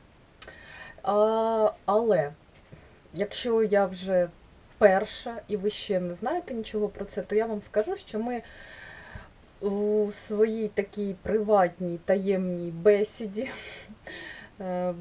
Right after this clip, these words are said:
вирішили зробити такий чудовий подарунок один одному,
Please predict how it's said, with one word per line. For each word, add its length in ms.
вирішили 580
зробити 500
такий 640
чудовий 400
подарунок 680
один 340
одному, 580